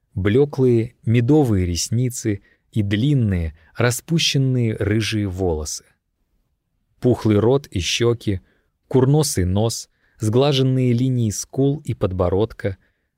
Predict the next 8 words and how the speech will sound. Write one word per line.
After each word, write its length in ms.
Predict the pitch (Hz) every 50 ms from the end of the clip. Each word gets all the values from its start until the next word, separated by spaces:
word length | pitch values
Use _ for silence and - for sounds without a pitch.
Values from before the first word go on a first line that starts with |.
| _ _ _ _ -
Незнакомка 680 | 123 117 117 135 143 139 - 170 165 165 147 147 127
казалась 680 | 120 - 139 127 123 143 156 151 147 139 123 - - - _
сотканной 800 | - - - - 156 156 156 151 - - - 98 95 95 95 95
из 240 | - - 113 - -
солнечного 640 | - - 156 143 139 135 127 - - - 135 127 135
света, 600 | - - - 151 151 131 107 - - 80 76 - _ _ _ _ _ _ _ _ _ -
эфемерной, 840 | - 104 - - 127 131 139 143 131 107 95 85 82 80 78 - _ _ _ _ _ _ _ _ _ _ _
незапятнанной. 1000 | - 98 98 90 104 104 - - 131 127 117 - 90 82 82 82 80 78 -